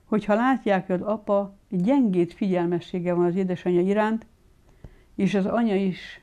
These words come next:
szeretettel, megbecsüléssel van a kedves párja iránt. Csak szeretetteljes, boldog, megelégedett élet példáját mutató szülőknek lehet boldog gyermekük.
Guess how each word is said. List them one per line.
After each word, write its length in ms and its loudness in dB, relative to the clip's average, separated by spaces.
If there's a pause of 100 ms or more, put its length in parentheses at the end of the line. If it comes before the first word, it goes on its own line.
(160)
szeretettel, 680 -4
megbecsüléssel 840 -4
van 280 -4 (220)
a 100 -6
kedves 360 -4
párja 320 -4
iránt. 420 -6 (600)
Csak 280 -2
szeretetteljes, 1200 -2
boldog, 720 0 (280)
megelégedett 1080 0 (320)
élet 600 0
példáját 760 -2
mutató 460 -6
szülőknek 720 -6
lehet 400 -6
boldog 400 -8
gyermekük. 720 -12